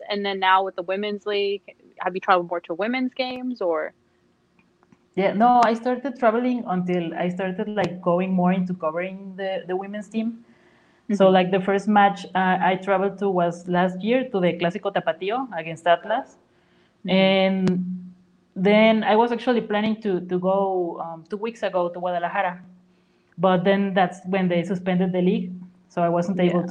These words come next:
Speaker 2: to, to go. And then, like, the, the women's final in December, it was Tigres against Rayadas.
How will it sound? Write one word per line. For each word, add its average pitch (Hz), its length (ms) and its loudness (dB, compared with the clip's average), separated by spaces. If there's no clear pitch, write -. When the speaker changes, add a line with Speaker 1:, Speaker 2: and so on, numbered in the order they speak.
Speaker 2:
to, 147 260 -8
to 165 100 -4
go. 190 260 6
And 185 200 4
then, 202 220 4
like, 208 240 4
the, 185 320 4
the 190 100 2
women's 220 360 2
final 214 340 4
in 208 120 0
December, 202 420 -4
it 180 160 -2
was 185 180 0
Tigres 196 300 0
against 180 280 0
Rayadas. 180 500 0